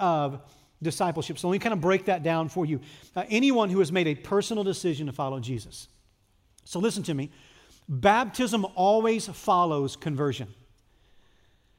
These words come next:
So for me, I was, I made a little decision when I was a kid and I was baptized, but I wasn't saved till years later. And upon my conversion, upon my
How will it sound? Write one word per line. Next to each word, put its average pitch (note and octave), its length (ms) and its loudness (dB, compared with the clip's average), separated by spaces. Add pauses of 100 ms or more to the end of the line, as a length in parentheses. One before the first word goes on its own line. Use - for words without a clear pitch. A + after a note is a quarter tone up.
(160)
So A#3 200 6
for - 140 -2
me, A3+ 340 4
I G#3+ 200 4
was, G#3+ 360 4
I G3 120 2
made A#3 220 4
a G3+ 60 6
little A3 180 4
decision G3 480 -2
when F#3 100 0
I F#3 100 4
was F3+ 140 0
a D3 60 -6
kid F#3 460 2
and F3 200 -2
I F3+ 80 0
was D#3+ 160 -2
baptized, C#3 760 -2
but D#3+ 80 -2
I G3 100 2
wasn't G3 320 0
saved F3 720 0 (280)
till G3 140 0
years E3+ 300 0
later. E3 320 0 (840)
And G3 140 2
upon C4 380 2
my A#3+ 160 4
conversion, G3+ 760 2
upon B3 380 0
my G3+ 260 2